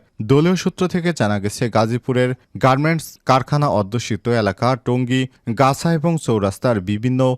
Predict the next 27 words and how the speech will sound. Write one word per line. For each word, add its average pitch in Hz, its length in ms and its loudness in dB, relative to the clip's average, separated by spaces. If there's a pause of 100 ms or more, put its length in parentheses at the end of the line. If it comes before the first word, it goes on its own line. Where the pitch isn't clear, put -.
(160)
কারখানা 143 460 2
এলাকায় 113 480 0
তারা 113 220 2 (180)
এই 104 180 0
অবস্থান 131 460 -2
কর্মসূচি 98 680 -4 (140)
পালন 104 300 0
করেন। 104 320 0 (340)
গাজীপুর 139 500 0
মহানগর 117 500 -2
বিএনপি 104 360 -4
সাধারণ 107 460 -4
সম্পাদক 95 520 -4 (180)
এম 120 200 0
এ 135 80 2 (280)
মঞ্জুরুল 151 560 0
করিম 120 380 0
রনির 113 360 0 (220)
নেতৃত্বে 135 560 0
মহানগর 117 500 0
বিএনপি 104 360 -2
এবং 107 200 0 (120)
অঙ্গ 110 280 0
সংগঠনের 107 680 0 (240)
নেতৃত্ববৃন্দ 160 680 0
এবং 113 320 2
বিভিন্ন 113 360 0